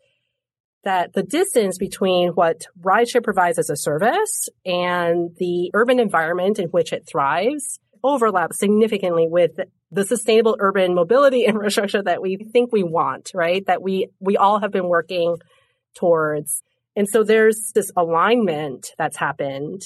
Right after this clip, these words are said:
from that, I don't know, conceptualization. I think the second part of this, though, is it's still, let's, you know, let's be real. It's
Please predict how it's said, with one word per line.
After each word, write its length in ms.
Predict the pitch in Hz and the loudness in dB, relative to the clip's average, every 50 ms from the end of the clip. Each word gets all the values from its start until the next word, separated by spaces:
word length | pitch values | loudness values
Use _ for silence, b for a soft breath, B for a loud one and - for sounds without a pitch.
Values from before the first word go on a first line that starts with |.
| - _ _ _ - | -18 _ _ _ -4
from 260 | - 175 170 165 160 | -2 0 0 0 0
that, 360 | 170 160 160 160 160 156 - _ _ - | 0 0 0 0 -2 -4 -6 _ _ -8
I 120 | 175 160 | -6 -4
don't 160 | 156 151 151 147 | -4 -4 -4 -4
know, 140 | 143 143 | -4 -6
conceptualization. 960 | 147 - 185 - 170 156 - 160 147 147 143 147 151 151 - 170 143 135 135 147 b b b b b b b b b | -6 -6 -6 -4 -6 -6 -4 -4 -4 -2 -2 -2 -2 -2 -2 -4 -4 -6 -6 -8 b b b b b b b b b
I 60 | 208 | -2
think 160 | 208 247 254 247 | 0 0 2 2
the 80 | 240 | 2
second 380 | 233 - 233 220 254 262 262 247 | 2 2 0 2 2 0 0 0
part 280 | - - 208 196 226 | -2 0 2 4 4
of 100 | 240 208 | 2 2
this, 500 | 202 175 160 160 156 156 160 - - - - | 2 2 2 2 2 0 0 -2 -4 -6 0
though, 260 | 180 170 160 156 160 | 2 2 4 4 4
is 320 | 170 190 202 202 202 - - | 2 2 2 0 0 -2 -2
it's 200 | 233 226 226 - | -2 -2 -2 -4
still, 520 | - - 277 285 311 339 359 339 302 285 - _ _ _ _ _ _ _ _ - | -4 0 0 0 0 0 -2 -4 -6 -8 -12 _ _ _ _ _ _ _ _ -6
let's, 260 | 208 220 214 - - - | -6 -6 -6 -6 -6 -2
you 100 | 208 185 | 0 0
know, 100 | 180 175 | 2 2
let's 180 | 180 170 - | 0 0 -2
be 140 | - 220 233 | -2 -2 0
real. 360 | 226 240 294 311 233 175 156 | 0 0 2 2 2 2 2
It's 180 | 147 143 - | -2 -4 -6